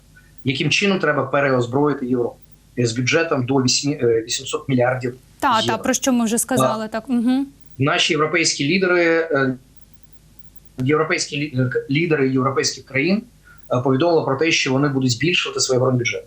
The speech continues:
Speaker 1: А оборонний бюджет Великої Британії той ж саме буде збільшений ще більше, чим це очікувалося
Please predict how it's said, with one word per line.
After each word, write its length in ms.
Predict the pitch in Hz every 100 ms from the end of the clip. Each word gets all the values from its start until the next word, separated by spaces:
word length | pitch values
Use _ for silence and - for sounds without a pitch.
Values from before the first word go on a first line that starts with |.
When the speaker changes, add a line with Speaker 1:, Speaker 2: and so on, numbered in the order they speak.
| - _ _ -
Speaker 1:
А 280 | 127 127
оборонний 440 | 131 - 135 170 156
бюджет 300 | 135 160 156
Великої 280 | 143 147 123
Британії 380 | 127 170 175
той 160 | 175 151
ж 120 | -
саме 360 | 147 139 135 120
буде 200 | 127 139
збільшений 460 | 123 156 - 127
ще 180 | 117 -
більше, 400 | 117 147 196 -
чим 260 | - - 127
це 240 | - 151
очікувалося 760 | 143 - - 131 123 - 123 117